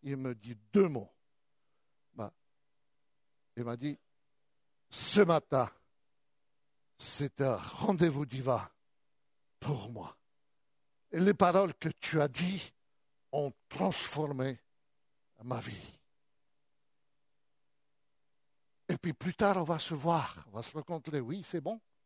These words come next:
Alors ça, c'est ma joie. On n'a pas programmé ça.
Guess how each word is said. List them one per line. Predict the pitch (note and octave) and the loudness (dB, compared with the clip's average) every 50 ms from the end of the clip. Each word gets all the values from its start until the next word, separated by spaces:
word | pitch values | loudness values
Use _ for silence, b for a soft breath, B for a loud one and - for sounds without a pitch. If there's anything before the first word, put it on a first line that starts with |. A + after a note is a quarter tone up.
| _ _ _ _ _ _ _ _ _ _ _ _ _ _ _ _ _ _ _ _ _ _ - | _ _ _ _ _ _ _ _ _ _ _ _ _ _ _ _ _ _ _ _ _ _ 0
Alors | - F3+ F3+ D#3 C#3+ | 2 2 2 2 -2
ça, | - - E3 D3+ | -2 -2 -2 -2
c'est | - - D#3 | -2 -2 -4
ma | C3+ B2 B2 B2+ | -2 -2 -4 -4
joie. | G#2+ G2+ G2 F#2 E2 F2 - - | -4 -8 -10 -12 -14 -14 -12 -8
On | C3 | -6
n'a | D3 D3+ D3 | -4 -4 -2
pas | - - F#3 | 2 2 0
programmé | - - F3 F3 C3+ C#3 D#3 D#3 C#3+ C#3+ A#2+ | 2 0 -4 -4 -2 -2 -4 -4 -4 -4 -6
ça. | - - - - | -6 -8 -10 -12